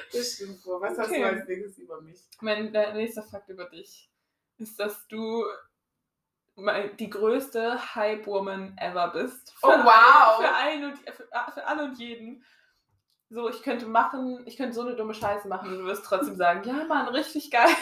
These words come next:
Speaker 2: <laughs> mach da noch mehr von.
Speaker 1: Das stimmt. Die
Speaker 2: So
Speaker 1: Frage
Speaker 2: keep
Speaker 1: ist
Speaker 2: going.
Speaker 1: nur, ob's gut ist.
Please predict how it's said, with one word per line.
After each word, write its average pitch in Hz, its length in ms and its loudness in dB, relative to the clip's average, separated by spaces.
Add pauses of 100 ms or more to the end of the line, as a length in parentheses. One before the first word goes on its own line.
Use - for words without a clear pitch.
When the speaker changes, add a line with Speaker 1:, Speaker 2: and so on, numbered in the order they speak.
(120)
Speaker 2:
<laughs> - 260 -20
mach 349 340 4
da 285 220 0
noch - 120 0
mehr 277 360 -4
von. 254 200 -6 (380)
Speaker 1:
Das 269 200 4
stimmt. 233 840 -2
Die 202 60 -8
Speaker 2:
So 240 80 2
Speaker 1:
Frage 208 380 6
Speaker 2:
keep 214 40 2
Speaker 1:
ist 214 60 0
Speaker 2:
going. 226 160 0
Speaker 1:
nur, 226 220 8
ob's - 200 -2
gut 233 240 -4
ist. 180 400 0